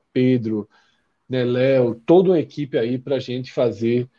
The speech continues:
pra falar de eleições, pra falar de futebol. E como a gente tem uma segunda-feira tradicional, nosso programa de maior peso, de maior relevância, o Raiz, a gente resolveu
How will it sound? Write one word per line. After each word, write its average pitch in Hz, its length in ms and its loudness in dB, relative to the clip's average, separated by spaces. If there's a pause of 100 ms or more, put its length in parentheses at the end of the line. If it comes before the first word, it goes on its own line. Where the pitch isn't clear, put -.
(420)
pra 139 120 2
falar 135 300 2
de 165 80 4
eleições, 151 540 2
pra 135 160 -2
falar 131 220 0
de 139 100 -8
futebol. 143 680 0
E 330 100 2
como 262 240 0
a 220 60 4
gente 214 220 0
tem 147 480 -2 (500)
uma 151 120 2
segunda-feira 139 760 0
tradicional, 135 800 -2
nosso 123 240 -6
programa 120 420 0
de 120 80 -6
maior 120 280 -2
peso, 135 420 -2
de 123 80 -8
maior 120 180 -4
relevância, 127 640 -4
o 113 40 -4
Raiz, 117 600 -6 (640)
a 180 80 -2
gente 220 160 0
resolveu 190 680 2